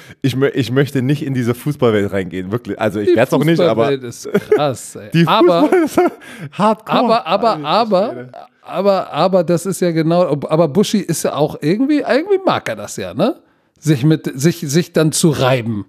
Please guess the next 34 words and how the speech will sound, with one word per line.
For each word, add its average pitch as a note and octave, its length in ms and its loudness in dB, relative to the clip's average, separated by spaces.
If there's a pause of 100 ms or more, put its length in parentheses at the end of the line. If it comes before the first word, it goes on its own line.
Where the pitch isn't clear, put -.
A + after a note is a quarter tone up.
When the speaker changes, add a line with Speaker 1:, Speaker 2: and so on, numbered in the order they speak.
(240)
Speaker 2:
mit B2+ 160 0
den A#2 160 -2
Fans. F#2+ 500 -8
Speaker 1:
B-, A2 80 0
Buschi A2+ 400 2
ist F#3 80 2
auf D3 120 2
jeden D3 140 2
Fall D3 120 2
der B2 100 2
Erste, G2 320 0
der C#3 160 4
auch B2 140 0
austeilt, F2+ 500 -4
ne? F#2+ 100 -2
Und A2 100 0
dann A2+ 100 2
sind A2+ 120 -8
die A#2 60 0
Leute A#2+ 320 2
natürlich C3 380 0
immer A#2 160 0
im A2 100 0
Schock, - 380 -2
dass, G#2+ 320 -2
dass G2+ 180 -4
eine G#2 240 -8
Person G2 520 -4
in A2 100 2
den G#2+ 140 2
Medien A2+ 340 2
mal G#2+ 260 2
auch A2+ 300 0
was G#2+ 260 0